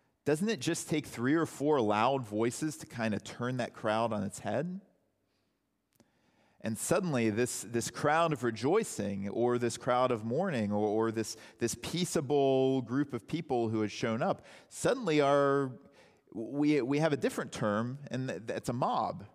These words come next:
They, they, they become very angry and, and they can inflict violence. And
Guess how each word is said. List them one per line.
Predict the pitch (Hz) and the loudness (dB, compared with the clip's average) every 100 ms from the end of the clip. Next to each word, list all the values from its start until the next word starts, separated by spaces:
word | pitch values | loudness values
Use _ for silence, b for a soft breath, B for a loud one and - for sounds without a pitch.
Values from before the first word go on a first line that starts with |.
| _ | _
They, | - 110 107 | 0 2 2
they, | 104 110 110 | 2 2 0
they | 110 110 | 0 -2
become | 104 117 127 113 | -2 -2 -2 -2
very | 110 123 120 | 2 2 2
angry | 143 226 143 104 98 | 0 -2 -2 -2 0
and, | 101 98 - _ _ _ _ _ _ - | -2 -4 -10 _ _ _ _ _ _ -6
and | 123 | -2
they | 127 | -2
can | 131 127 | -2 -4
inflict | 127 - 135 120 | -4 -4 -6 -4
violence. | 120 170 156 117 - 113 | -2 -2 -2 -6 -6 -4
And | 107 | -4